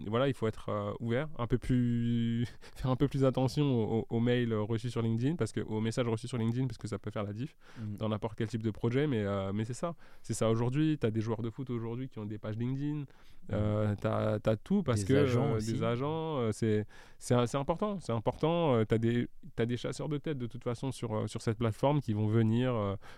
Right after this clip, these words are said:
Speaker 2: Mhm.
Speaker 1: trouver, euh, des profils intéressants, euh, voir ce qui se fait, voir ce qui se dit. On est dans une, aussi dans une période avec, euh, l'I A qui prend une place, euh, im-, importante,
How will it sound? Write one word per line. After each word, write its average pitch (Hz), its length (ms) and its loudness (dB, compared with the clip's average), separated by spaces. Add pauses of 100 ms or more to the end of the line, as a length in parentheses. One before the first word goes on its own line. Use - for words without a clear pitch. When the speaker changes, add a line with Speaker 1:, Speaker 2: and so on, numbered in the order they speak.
Speaker 2:
Mhm. 110 100 -8
Speaker 1:
trouver, 120 380 2
euh, 104 720 2
des 107 100 -2
profils 110 320 -4
intéressants, 117 880 -2
euh, 101 180 0
voir 107 240 -2
ce - 60 -14
qui 120 100 -6
se - 80 -10
fait, 120 340 4
voir 110 220 0
ce - 80 -14
qui 120 120 -6
se 113 60 -6
dit. 127 240 -4 (440)
On 107 100 4
est 107 320 2
dans 107 180 2
une, 107 540 0
aussi 110 240 -4
dans 113 120 -2
une 110 180 -4
période 120 440 0
avec, 104 280 -4
euh, 110 680 -4
l'I 117 200 0
A 123 120 0
qui - 140 -16
prend - 180 -8
une 107 100 -4
place, 113 340 -4
euh, 101 140 -6
im-, 104 380 -6
importante, 127 640 -2